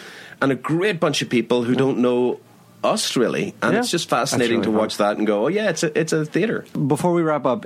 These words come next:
Speaker 2: is there stuff, uh, coming up at Largo next year that you want to talk about? Uh, we're wrapping up the, all the Christmas
Speaker 1: Yes,
Speaker 2: stuff, but
Speaker 1: um,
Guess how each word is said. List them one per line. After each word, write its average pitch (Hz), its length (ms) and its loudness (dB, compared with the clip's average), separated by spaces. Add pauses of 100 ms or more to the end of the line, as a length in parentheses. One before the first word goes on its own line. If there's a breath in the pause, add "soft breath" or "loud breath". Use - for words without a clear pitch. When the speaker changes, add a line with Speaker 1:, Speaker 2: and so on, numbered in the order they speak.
(120)
Speaker 2:
is 143 160 2
there 160 120 2
stuff, 165 380 -2
uh, 139 240 2
coming 135 240 0
up 123 140 0
at 117 280 0
Largo 110 460 2
next 113 400 -2
year 104 360 2
that 104 280 0
you 110 80 2
want 101 320 0
to 101 400 0
talk 151 240 -2
about? 127 340 0
Uh, 113 240 0
we're 120 140 2
wrapping 147 320 0
up 131 140 0
the, 127 160 0
all 123 140 2
the 117 60 -2
Christmas 127 300 0
Speaker 1:
Yes, 147 140 0
Speaker 2:
stuff, 110 280 0
but 135 80 0 (140)
Speaker 1:
um, 123 140 -2